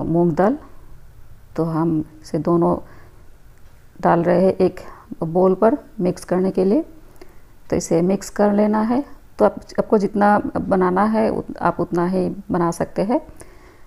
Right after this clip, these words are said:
तो उसके बाद मैं यहाँ पे कुछ fresh, अ, नारियल का, अ, जो slice है वो मैं डाल रही हूँ। और यहाँ पे कुछ, अ, apple piece करके मैं डाल रही हूँ, cube है। तो इस तरह आप जितना डालना चाहे आप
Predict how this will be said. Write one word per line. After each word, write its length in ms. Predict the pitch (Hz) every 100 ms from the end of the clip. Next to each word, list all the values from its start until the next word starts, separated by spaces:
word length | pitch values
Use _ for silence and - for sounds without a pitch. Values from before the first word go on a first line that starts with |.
| - -
तो 40 |
उसके 220 | 190 - 180
बाद 160 | 180 185
मैं 160 | 190
यहाँ 220 | 190 196 -
पे 80 | 196
कुछ 180 | 202 - - -
fresh, 440 | 196 214 - - -
अ, 160 | 175
नारियल 560 | 180 180 180 196 202 196 - -
का, 140 | 190
अ, 60 | 285 -
जो 280 | 180 160 165
slice 500 | 160 - 180 208 214
है 200 | 214 226 214
वो 80 | 170
मैं 140 | 170
डाल 240 | 160 175 175
रही 160 | 180
हूँ। 180 | 202 302 - - - - - - - - -
और 160 | 175
यहाँ 140 | 160 165
पे 260 | 185 180
कुछ, 280 | 170 170 - - -
अ, 460 | - 170 160 151 -
apple 380 | 170 185 190 185 - - -
piece 200 | 202 214
करके 260 | - 190 190
मैं 140 | 202
डाल 200 | 185 190
रही 160 | 190 208
हूँ, 220 | 214 277 - - - - - - -
cube 240 | - 214 202
है। 200 | 214 330 - - - -
तो 240 | 180 180
इस 100 | 175
तरह 160 | 196 202
आप 120 | 202 -
जितना 300 | 190 220 220 - - -
डालना 300 | 175 170 170
चाहे 280 | - 185 208
आप 280 | - -